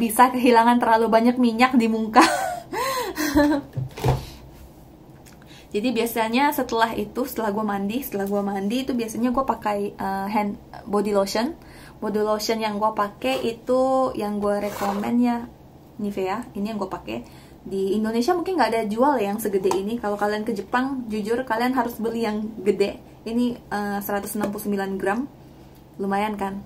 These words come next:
bisa pakai banyak gitu. Tapi, eh, apa ya, untuk, tapi ini gua nggak pakai ke muka ya. <laughs> Ini cuma buat badan, karena setelah mandi itu kan biasanya,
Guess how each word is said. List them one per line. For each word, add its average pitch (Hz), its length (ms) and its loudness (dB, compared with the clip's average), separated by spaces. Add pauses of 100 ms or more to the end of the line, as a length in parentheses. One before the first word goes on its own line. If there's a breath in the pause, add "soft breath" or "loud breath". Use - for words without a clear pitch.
(160)
bisa 202 160 -10
pakai 190 720 -4
banyak 202 320 -4 (100)
gitu. 175 220 -10 (1040 loud breath)
Tapi, 294 400 0
eh, 233 680 2 (360)
apa 226 160 -2
ya, 226 160 0 (160)
untuk, 226 240 -6 (1400 loud breath)
tapi 262 200 -2
ini 294 160 0
gua 302 240 6
nggak - 80 -2
pakai 226 200 -2
ke 214 140 -2 (140)
muka 240 320 2
ya. 175 220 0
<laughs> 247 100 4
Ini 254 80 10
cuma 254 240 4
buat 220 320 -2
badan, 190 480 -2
karena 220 240 -4
setelah 226 320 -4
mandi 202 320 -4
itu 233 80 -2
kan 262 240 -2
biasanya, 220 480 -2